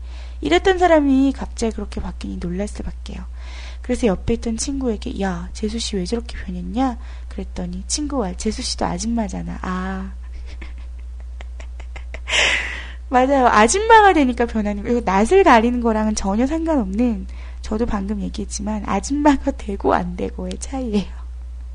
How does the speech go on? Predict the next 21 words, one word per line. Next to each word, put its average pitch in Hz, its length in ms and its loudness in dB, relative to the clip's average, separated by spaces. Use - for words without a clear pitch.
아, 320 260 8
이거 247 240 4
슬프다. 233 680 -4
아줌마 233 440 -2
입장에서. 196 640 -8
그래서 320 280 8
여자분들은 285 920 8
결혼해서 247 560 4
아이 220 280 4
낳고 226 420 0
하면 214 720 0
무서운 247 360 0
것도 226 220 -2
없어지고 190 440 -4
넉살도 202 520 -6
생기고 262 400 -4
그런다던데, 190 720 -6
신지님은 311 560 0
아이 196 220 0
둘 226 240 -2
낳고도 208 640 -4